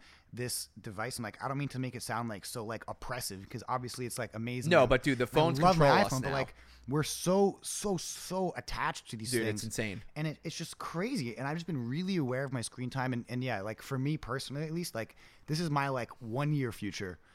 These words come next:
Speaker 1: is definitely gonna be more about kind of, like, more conscious technology
Speaker 2: Yes,
Speaker 1: use
Speaker 2: but, but
Speaker 1: and,
Speaker 2: can
Speaker 1: and that
Speaker 2: you
Speaker 1: kind of
Speaker 2: even
Speaker 1: stuff.
Speaker 2: do that in a
Speaker 1: Yes,
Speaker 2: i-,
Speaker 1: absolutely.
Speaker 2: y-, but what about, like,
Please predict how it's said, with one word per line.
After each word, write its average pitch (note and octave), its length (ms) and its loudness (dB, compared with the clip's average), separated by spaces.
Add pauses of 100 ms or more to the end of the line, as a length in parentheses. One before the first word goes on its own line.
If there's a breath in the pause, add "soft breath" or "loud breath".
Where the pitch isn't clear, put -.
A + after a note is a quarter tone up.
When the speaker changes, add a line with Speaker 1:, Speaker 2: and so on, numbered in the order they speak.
(160 soft breath)
Speaker 1:
is A#2 140 -6
definitely C#3 440 0
gonna C3+ 120 -2
be B2+ 100 -2
more B2+ 240 0
about A2+ 380 0 (400 soft breath)
kind A#2 180 -2
of, A2 80 -6
like, A2 140 -2
more A#2 160 -2
conscious A2+ 720 -6
technology A#2 420 0
Speaker 2:
Yes, F#3 160 4
Speaker 1:
use D#3+ 100 0
Speaker 2:
but, D3 220 2
but D3 140 -2
Speaker 1:
and, - 80 -20
Speaker 2:
can - 200 10 (180)
Speaker 1:
and A#3+ 120 -2
that A#3 140 0
Speaker 2:
you G#3+ 40 -8
Speaker 1:
kind G3+ 140 -4
of G#3 60 -2
Speaker 2:
even F#3 240 -2
Speaker 1:
stuff. A#2+ 100 -10
Speaker 2:
do C3+ 220 -2
that D#3+ 420 2
in C#3 80 -4
a C3+ 40 0
Speaker 1:
Yes, F3 420 2
Speaker 2:
i-, B2+ 40 0
Speaker 1:
absolutely. C3+ 580 -2
Speaker 2:
y-, D#3 160 -6 (140)
but F3 220 6
what G3 180 6
about, A3+ 280 4
like, E3+ 260 4